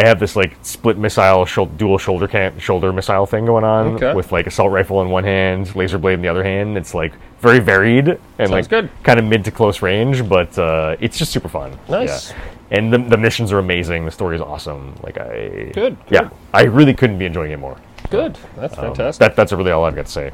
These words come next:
Speaker 1: Yeah.
Speaker 2: Yeah.
Speaker 1: How about you? What you been up to?
Speaker 2: Uh, I played a couple of rounds of Hunt. Not many.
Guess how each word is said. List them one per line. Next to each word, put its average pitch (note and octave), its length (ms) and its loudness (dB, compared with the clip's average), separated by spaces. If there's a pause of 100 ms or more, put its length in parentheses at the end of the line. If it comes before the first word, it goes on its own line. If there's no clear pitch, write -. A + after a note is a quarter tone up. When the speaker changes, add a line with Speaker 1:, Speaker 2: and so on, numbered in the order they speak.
Speaker 1:
Yeah. D2 140 -8 (120)
Speaker 2:
Yeah. B2+ 60 -6
Speaker 1:
How A2+ 60 4
about G#2+ 140 2
you? A2 120 0
What F#2 100 -2
you F2 60 -4
been F2 100 0
up E2+ 80 -6
to? E2 60 -4 (440)
Speaker 2:
Uh, E3+ 260 8
I F3+ 80 6
played F#3+ 200 0
a C#3 40 -2
couple D3 320 -2
of B2 60 -2
rounds A#2 240 0
of G#2+ 100 -2
Hunt. A2+ 220 -2 (120)
Not B2 420 0
many. G#2 320 -6